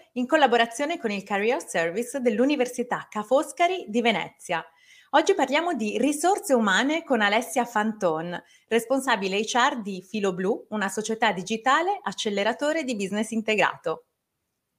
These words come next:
Ciao Alessia, benvenuta.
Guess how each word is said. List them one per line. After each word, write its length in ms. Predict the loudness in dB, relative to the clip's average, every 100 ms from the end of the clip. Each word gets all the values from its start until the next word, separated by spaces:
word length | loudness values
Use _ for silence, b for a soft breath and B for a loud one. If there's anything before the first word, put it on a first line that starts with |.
| _ _ _ _ _ _ _ _ _ _ _ _
Ciao 240 | 6 10 10
Alessia, 400 | 10 8 6 6
benvenuta. 760 | 6 6 4 2 2 0 0